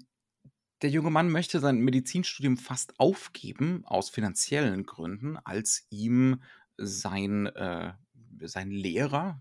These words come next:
das ist Doktor Wolf Toddy McFarlane, gespielt von Henry Daniel, ähm, einen Posten als, ja, Gehilfen anbietet. Das heißt also, er hat freie Kost und Logis,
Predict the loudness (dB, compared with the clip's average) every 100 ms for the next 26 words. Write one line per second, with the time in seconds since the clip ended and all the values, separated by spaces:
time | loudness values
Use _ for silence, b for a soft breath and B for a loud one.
0 | -14 -18 -16 -12 -12 -12 -14 -14 -14 -10
1 | -8 -6 -2 -2 -2 -10 -10 -6 0 2
2 | 2 4 4 4 2 0 2 2 0 -6
3 | B B B B -2 4 4 4 2 4
4 | 6 6 6 6 4 4 2 0 -2 B
5 | B B B _ -2 2 4 2 -2 0
6 | 4 6 6 4 0 0 0 0 0 2
7 | 2 2 -2 -4 -2 -2 -4 -6 -2 -2
8 | -4 -14 _ -12 -10 -12 -6 -4 -4 -8
9 | -20 _ -12 -6 -6 -6 -8 -6 -6 -8
10 | -10 -12 -6 -6 -6 -12 -16 -12 -6 -6
11 | -4 -4 -2 -4